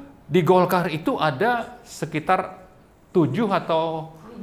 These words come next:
lebih saya kira, kan katanya barter dengan, eh, apa, posisi ketua M P R yang akhirnya diserahkan ke Gerindra sehingga dapat jatah menteri. Tapi yang lebih penting adalah ini adalah orang-orang Jokowi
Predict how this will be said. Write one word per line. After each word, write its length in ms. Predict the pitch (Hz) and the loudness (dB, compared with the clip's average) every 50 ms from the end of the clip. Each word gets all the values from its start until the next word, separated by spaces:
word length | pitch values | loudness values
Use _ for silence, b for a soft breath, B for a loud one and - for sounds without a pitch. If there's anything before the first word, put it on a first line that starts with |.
| 196 - 202 - - - - - - - - - - - - - - - - - - 131 | -16 -16 -16 -18 -20 -20 -20 -20 -20 -20 -20 -20 -20 -20 -20 -20 -20 -20 -20 -20 -14 -2
lebih 320 | 156 170 190 185 247 233 | 2 4 4 6 6 4
saya 240 | 170 - 165 135 123 | 4 4 2 0 2
kira, 320 | 127 131 113 101 113 139 131 | 0 0 0 2 0 2 2
kan 240 | 135 147 156 147 | 0 0 0 0
katanya 320 | 143 139 143 147 147 175 170 | -2 0 0 0 0 0 0
barter 480 | 147 131 127 123 123 110 - 156 151 156 135 | 2 2 2 2 2 0 -2 -2 -2 -2 -4
dengan, 560 | 123 113 117 120 123 123 123 123 120 120 - | -6 -6 -6 -6 -6 -6 -8 -10 -14 -16 -16
eh, 800 | - 104 98 98 95 92 92 90 76 76 67 60 60 60 - 104 | -12 -10 -10 -8 -8 -8 -8 -8 -8 -10 -10 -12 -14 -12 -10 -10
apa, 240 | 98 - 113 131 135 | -8 -6 -6 -6 -4
posisi 560 | - 123 107 - - 101 90 - 139 135 139 | -2 -4 -4 -4 -4 -8 -8 -6 -8 -6 -4
ketua 320 | 131 - - 110 104 82 90 | -6 -6 -4 -4 -4 -2 -4
M 160 | 104 98 - | -6 -4 -4
P 80 | 101 | -4
R 240 | 95 73 117 123 123 | -2 0 0 0 0
yang 160 | 120 113 92 | -2 -2 -4
akhirnya 320 | 87 92 101 95 117 127 120 | -4 -6 -6 -4 -4 -4 -4
diserahkan 480 | 107 - 117 92 87 - 107 113 101 | -6 -6 -6 -6 -4 -4 -4 -4 -4
ke 80 | 98 92 | -6 -6
Gerindra 800 | 85 90 95 98 104 107 104 107 101 92 82 78 - - - - | -6 -6 -6 -4 -4 -4 -2 0 0 0 0 -4 -8 -12 -16 -16
sehingga 320 | - - 113 104 131 147 | -6 -4 0 2 2 4
dapat 240 | 139 117 113 147 131 | 4 4 2 2 2
jatah 320 | 117 127 123 - 131 131 143 | 2 0 0 0 -2 -4 -2
menteri. 320 | 175 214 208 190 151 143 | -4 -2 0 0 -2 0
Tapi 320 | 143 170 170 220 285 277 | 0 -2 -2 0 0 0
yang 80 | 247 226 | 2 2
lebih 160 | 214 208 - | 2 2 2
penting 320 | 190 - 147 143 240 262 269 | 0 -2 -4 -4 -4 -4 -4
adalah 640 | 262 202 170 131 117 139 185 - - - - - | -4 -2 -2 0 0 0 -2 -2 -6 -14 -18 -12
ini 240 | - 208 247 277 339 | -8 -6 -4 -2 -2
adalah 400 | 359 247 214 190 240 320 330 339 | 0 -2 0 0 0 -2 -2 -4
orang-orang 400 | 277 240 240 269 269 269 285 269 | -4 -4 -2 -2 -2 -2 -2 -2
Jokowi 800 | 247 254 262 262 - 330 349 349 330 302 247 226 233 247 247 - | -4 -4 -4 -4 -4 -6 -4 -2 -2 -2 -2 -2 -4 -4 -6 -8